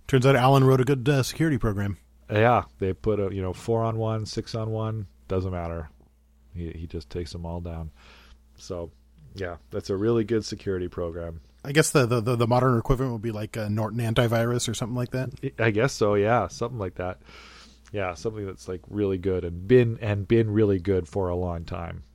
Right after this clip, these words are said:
Speaker 2: you know, or like, uh, well, like Zip, Zip, the, the, the program where you zip stuff up.
Speaker 1: Yeah.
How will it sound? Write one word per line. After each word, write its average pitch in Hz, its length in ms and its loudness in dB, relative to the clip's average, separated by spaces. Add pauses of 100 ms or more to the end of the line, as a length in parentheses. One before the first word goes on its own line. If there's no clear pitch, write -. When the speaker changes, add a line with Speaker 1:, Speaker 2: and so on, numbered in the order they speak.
(100)
Speaker 2:
you 87 120 -12
know, 98 240 -12 (280)
or - 180 -6
like, 50 320 -8
uh, - 260 -10 (920)
well, 98 140 -8
like 85 140 -6
Zip, 90 340 -4 (760)
Zip, 95 300 -6
the, 85 260 -8
the, 85 220 -10
the 87 120 -10
program 87 400 -6
where 85 120 -4
you 82 100 -6
zip 82 240 -6
stuff - 320 -8
up. 92 140 -8 (680)
Speaker 1:
Yeah. 101 240 0